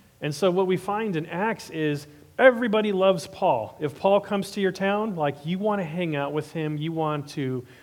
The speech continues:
wine him, dine him, pray with him, have him teach you the word, and you don't wanna let him go. So as he go, as he's going through these towns, they're, like, holding on to him, "Paul, don't go."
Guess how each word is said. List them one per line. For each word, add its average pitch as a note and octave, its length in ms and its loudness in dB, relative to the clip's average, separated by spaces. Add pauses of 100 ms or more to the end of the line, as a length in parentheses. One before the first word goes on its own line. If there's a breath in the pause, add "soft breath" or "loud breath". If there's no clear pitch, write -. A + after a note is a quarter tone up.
(160 loud breath)
wine D#3 380 -2
him, C3+ 380 -4
dine D#3 400 -4
him, C3 280 -6
pray F3+ 480 -2
with D#3+ 240 -2
him, B2+ 140 -6
have D#3+ 200 -4
him D#3+ 120 -4
teach - 400 -8
you E3+ 100 -2
the C#3+ 120 -4
word, C#3 560 -2 (460 loud breath)
and F#3 120 0
you G3 80 2
don't G3 280 0
wanna F3 200 0
let E3 200 2
him D#3 180 -4
go. D3+ 300 0
So F3+ 160 -6
as G3 200 0
he A#3 100 -2
go, F#3 180 0
as F3+ 200 -2
he's G3 160 -2
going F#3+ 220 0
through G3 140 -4
these F3+ 200 -2
towns, F#3+ 440 -2
they're, F#3 180 4
like, F3+ 280 -2
holding G3+ 400 -2
on F#3+ 200 0
to F3+ 140 -4
him, C#3 80 -4
"Paul, G#3+ 300 -2
don't F3+ 280 -2
go." D3+ 400 -2